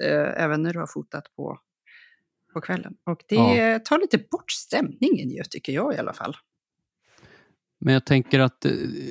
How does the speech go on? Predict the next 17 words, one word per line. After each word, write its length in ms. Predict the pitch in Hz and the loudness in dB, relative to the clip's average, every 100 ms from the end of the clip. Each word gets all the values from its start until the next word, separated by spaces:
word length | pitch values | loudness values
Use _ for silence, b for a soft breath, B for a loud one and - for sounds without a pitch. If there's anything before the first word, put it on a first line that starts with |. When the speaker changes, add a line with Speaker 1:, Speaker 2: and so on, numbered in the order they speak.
| - | -10
Speaker 2:
det 300 | 143 135 135 | -6 4 6
är 40 | |
väl 160 | 139 147 | 8 8
också 400 | 135 135 - 175 | 6 4 2 4
en 100 | 139 | 4
superrimlig 680 | - 127 - 120 120 117 | 6 4 6 6 8 8
anledning 520 | 117 117 117 143 127 113 | 6 6 6 6 6 4
att 100 | 104 | 4
då, 140 | 101 | 4
eh, 260 | 98 101 104 107 | 2 2 -2 -4
baka 400 | 117 107 101 - | -2 2 2 2
in, 260 | 110 107 104 | 2 4 2
eh, 120 | 110 - _ _ _ - - | 0 -4 _ _ _ -14 -8
re-, 340 | 120 123 110 - | -6 -2 -2 0
i, 120 | 113 | 0
på 160 | - | 2
hårdvarunivå, 920 | 110 131 110 104 110 107 104 104 139 | 4 4 4 4 2 4 2 2 2